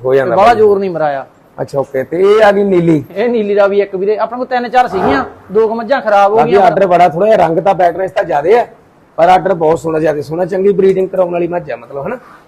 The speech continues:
Speaker 2: ਹਾਂਜੀ, ਹਾਂਜੀ।
Speaker 1: ਕਿਉਂਕਿ ਜਿਹੜੀ ਆਰਡਰ ਦੀ ਹੈ ਨਾ, ਜਿਹੜਾ ਇੱਕ ਚੀਜ਼ ਹੋਰ ਬੜੀ ਵਧੀਆ ਲੱਗਦੀ ਨੀਲੀ ਦੀ, ਨੀਲੀ ਦੇ ਵਿੱਚ ਜਿੰਨਾ ਜ਼ਿਆਦਾ ਟੰਗਾਂ 'ਚ ਗਾਇਬ ਹੈ, ਜਿੰਨੀਆਂ ਲੱਤਾਂ ਜ਼ਿਆਦਾ ਚੌੜੀਆਂ, ਕੱਦ ਪਾਉਂਦੀ ਦਰਮਿਆਨੀ ਹੈ, ਕੱਦ ਤਾਂ ਦੇਖ ਸਕਦੇ ਆ, ਇਹ ਐਡੇ ਹੀ ਹੈ,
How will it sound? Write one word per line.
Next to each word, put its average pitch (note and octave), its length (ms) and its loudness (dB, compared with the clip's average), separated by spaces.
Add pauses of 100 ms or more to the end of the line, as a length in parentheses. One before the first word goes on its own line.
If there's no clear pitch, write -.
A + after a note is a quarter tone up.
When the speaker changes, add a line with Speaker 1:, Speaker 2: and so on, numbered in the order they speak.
(140)
Speaker 2:
ਹਾਂਜੀ, D3 280 -14
ਹਾਂਜੀ। C3+ 220 -16
Speaker 1:
ਕਿਉਂਕਿ F3 200 0
ਜਿਹੜੀ G#3 140 0
ਆਰਡਰ F3+ 280 2
ਦੀ F3+ 120 0
ਹੈ F#3+ 60 0
ਨਾ, A3 100 0
ਜਿਹੜਾ G3 340 -2
ਇੱਕ F#3 180 -8
ਚੀਜ਼ F#3+ 220 -6
ਹੋਰ F3 200 -2
ਬੜੀ D#3 180 -4
ਵਧੀਆ D#3 200 -4
ਲੱਗਦੀ D#3 240 -4
ਨੀਲੀ C#3 280 -8
ਦੀ, A#2+ 100 -14 (480)
ਨੀਲੀ F3 200 -2
ਦੇ A3 100 4
ਵਿੱਚ G#3+ 180 0
ਜਿੰਨਾ F#3+ 300 0
ਜ਼ਿਆਦਾ F#3+ 240 0
ਟੰਗਾਂ F3 300 -2
'ਚ E3+ 100 -6
ਗਾਇਬ D3+ 220 -2
ਹੈ, B2 100 -6 (520)
ਜਿੰਨੀਆਂ F#3 280 0
ਲੱਤਾਂ G3 280 -2
ਜ਼ਿਆਦਾ F#3 240 2
ਚੌੜੀਆਂ, G3 320 0
ਕੱਦ F#3+ 240 -2
ਪਾਉਂਦੀ G#3+ 260 0
ਦਰਮਿਆਨੀ F3+ 520 0
ਹੈ, B2 40 -6
ਕੱਦ F3 360 0
ਤਾਂ G#3 120 0
ਦੇਖ F#3 180 0
ਸਕਦੇ F#3+ 260 -2
ਆ, G3 40 -4
ਇਹ F#3+ 220 2
ਐਡੇ F3+ 220 0
ਹੀ D#3+ 100 0
ਹੈ, A#2 40 -4